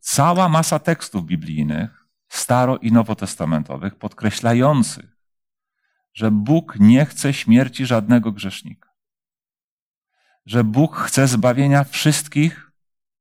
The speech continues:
ludzi. W tym kontekście żadnych takich wersetów nie możemy rozumieć jako wersetów, które kogokolwiek by od zbawienia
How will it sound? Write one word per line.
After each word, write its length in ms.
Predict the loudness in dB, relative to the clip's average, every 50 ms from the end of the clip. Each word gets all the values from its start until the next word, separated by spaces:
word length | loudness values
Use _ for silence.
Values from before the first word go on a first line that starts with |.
| _ _
ludzi. 540 | -8 -4 -2 -2 -2 -4 -8 -14 -18 _ _ _ _ _ _ _ _ _ _ _ _ _ _ _ _ _ _ _ _ _ _ _ _ _ _
W 80 | _ _
tym 180 | -2 0 0 0
kontekście 800 | 2 0 0 0 0 -2 -2 -2 -8 -4 -2 0 0 0 -2 -6 -10 _ _ _ _ _ _ _ _ _ _ _ _ _ _ _
żadnych 640 | -10 -4 0 2 2 2 2 2 2 2 2 0 -2
takich 340 | -8 -8 -8 -8 -10 -12 -6
wersetów 680 | -4 -4 -4 -2 -4 -4 -6 -6 -8 -10 -10 -10 -14 _ _ -2
nie 200 | 4 6 6 8
możemy 480 | 8 6 4 4 2 2 2 2 2
rozumieć 580 | 2 0 -4 -4 -4 -2 -2 0 -2 -2 -4 -8
jako 240 | -10 -8 -8 -8 -4
wersetów, 520 | -4 -4 -4 -4 -6 -6 -6 -8 -12 -12
które 220 | _ _ -8 -8
kogokolwiek 1000 | -6 -4 -6 -2 0 0 -2 -2 -4 -2 0 2 2 2 2 2 2 0 -2 -2
by 120 | -2 0
od 180 | 0 0 0 -2
zbawienia 760 | -4 0 0 2 2 4 4 6 6 6 6 4 2 0 -2